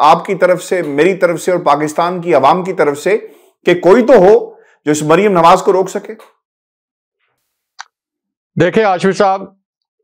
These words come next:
Speaker 2: एक तो जस्टिस एजाजुल एहसन को जो मरियम नवाज निशाना बना रही हैं और जिस तरह का उन्होंने घिनौना तरीन वार किया, इसके पीछे एक कहानी है। जिस तरह से उन्होंने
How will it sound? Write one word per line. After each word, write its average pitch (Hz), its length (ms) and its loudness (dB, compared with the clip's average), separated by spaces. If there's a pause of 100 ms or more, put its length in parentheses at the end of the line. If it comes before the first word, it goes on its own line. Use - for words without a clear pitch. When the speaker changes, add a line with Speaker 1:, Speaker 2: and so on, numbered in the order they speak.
Speaker 2:
एक 185 360 -2
तो 196 480 -2 (160)
जस्टिस 160 540 -4
एजाजुल 151 480 -2
एहसन 156 320 -6
को 175 220 -4
जो 160 180 -4
मरियम 143 320 -4
नवाज 135 400 -4
निशाना 135 360 -8
बना 117 200 -10
रही 127 140 -12
हैं 107 180 -18 (1120)
और 170 180 -2
जिस 190 320 -4
तरह 185 220 -2
का 180 240 -6
उन्होंने 170 520 -10
घिनौना 143 600 -8
तरीन 156 340 -10
वार 127 220 -6
किया, 123 320 -10 (960)
इसके 202 320 -4
पीछे 202 360 -6 (100)
एक 180 140 -8
कहानी 123 380 -8
है। 90 120 -16 (1160)
जिस 196 400 -4
तरह 190 240 -2
से 202 320 -6
उन्होंने 185 640 -8